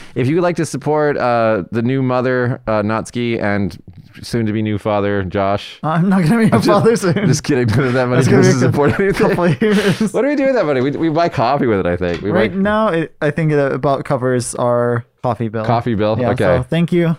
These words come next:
Speaker 1: It,
Speaker 2: Thank
Speaker 1: yeah,
Speaker 2: you for the
Speaker 1: keeps us nice
Speaker 2: coffee.
Speaker 1: and caffeinated. Thank you very much.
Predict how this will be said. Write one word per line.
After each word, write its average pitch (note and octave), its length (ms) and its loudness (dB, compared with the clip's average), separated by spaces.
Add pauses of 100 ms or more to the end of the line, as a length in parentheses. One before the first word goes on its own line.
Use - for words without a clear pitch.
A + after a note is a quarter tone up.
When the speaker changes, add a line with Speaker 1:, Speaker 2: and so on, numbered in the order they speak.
(360)
Speaker 1:
It, A2+ 100 -2
Speaker 2:
Thank B2+ 100 -2
Speaker 1:
yeah, A#2 60 2
Speaker 2:
you A2 60 0
for - 60 -10
the C#3 60 2
Speaker 1:
keeps C3+ 120 0
us B2+ 120 0
nice B2 220 0
Speaker 2:
coffee. A2 380 0
Speaker 1:
and G#2 120 -2
caffeinated. - 40 -10
Thank G#2 160 -2
you G2 60 -4
very F#2+ 200 0
much. F2+ 300 -2